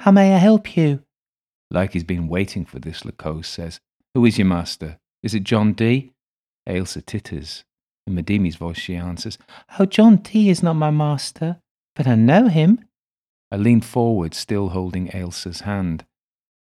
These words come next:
"Is John Dee there?" Ailsa turns her face towards me but doesn't open her eyes. Madimi says, "Oh, John Dee is here."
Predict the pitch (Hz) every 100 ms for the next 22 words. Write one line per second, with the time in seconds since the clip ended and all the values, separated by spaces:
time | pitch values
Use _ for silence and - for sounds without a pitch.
0 | - 107 - 123 127 123 117 131 98 87
1 | 113 _ _ _ _ _ _ 101 117 113
2 | 98 - 95 87 95 101 92 - 92 98
3 | 101 90 85 85 - 92 95 - 90 -
4 | 82 90 92 92 90 85 82 - _ _
5 | _ 92 80 90 95 90 - 78 78 _
6 | _ _ _ 160 165 160 - 160 151 -
7 | 147 139 135 - 139 131 131 135 139